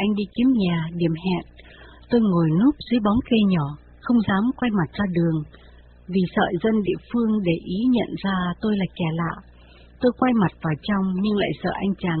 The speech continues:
kia trở lại không nhìn ra tôi, nên cứ lâu lâu tôi lại quay mặt ra đường để ngóng. Thời gian như ngừng lại, tôi lại hoang mang, không biết giờ này chồng mình đang ở nơi nào, không biết hai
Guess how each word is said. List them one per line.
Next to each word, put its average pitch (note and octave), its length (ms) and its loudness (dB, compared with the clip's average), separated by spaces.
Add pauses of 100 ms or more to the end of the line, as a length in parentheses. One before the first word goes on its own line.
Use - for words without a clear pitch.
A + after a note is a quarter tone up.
(100)
kia A3+ 100 -2 (120)
trở F3+ 120 0
lại D#3+ 260 -4 (120)
không A3+ 200 -2
nhìn F#3 280 2
ra G#3+ 80 -2 (100)
tôi, A3+ 180 0 (920)
nên B3 180 6 (120)
cứ D#4 180 4
lâu C4+ 140 6
lâu A#3 260 4 (180)
tôi A#3+ 120 4
lại G3+ 160 2 (120)
quay A#3+ 160 0
mặt G3 180 2 (140)
ra A3+ 120 4
đường F3 360 4
để F3 60 2 (120)
ngóng. F#3 240 -2 (600)
Thời A#3+ 140 6 (120)
gian B3+ 240 4
như B3+ 120 4
ngừng F3+ 240 6
lại, D#3+ 240 -2 (580)
tôi G#3 180 2 (140)
lại F3+ 160 0 (100)
hoang A#3 280 0
mang, A#3+ 200 2 (600)
không B3+ 260 2
biết D4+ 140 6 (140)
giờ F3+ 100 4
này F3 180 4 (160)
chồng F3 200 4
mình E3 260 2
đang A3 140 0
ở E3 140 0 (100)
nơi G#3+ 220 2
nào, E3 200 0 (500)
không C#4 240 6
biết E4 160 8
hai C4+ 200 4